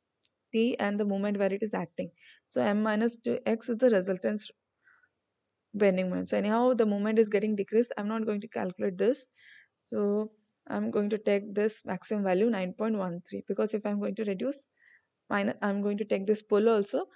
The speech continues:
the resultant stress will decrease. Anyhow, we are getting very low bending moment already. So for nine point one three, I'm going to calculate the area of steel,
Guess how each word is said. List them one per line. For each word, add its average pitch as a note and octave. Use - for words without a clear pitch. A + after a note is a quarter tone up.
the A#3
resultant G#3+
stress G3+
will B3+
decrease. G3+
Anyhow, A3
we A3+
are A3
getting A3+
very G#3
low G3+
bending F#3+
moment F#3
already. F3
So C4
for A3+
nine G3+
point A3+
one G#3
three, A#3
I'm G#3
going G3
to A3
calculate G3
the G#3
area G3
of G3
steel, C4+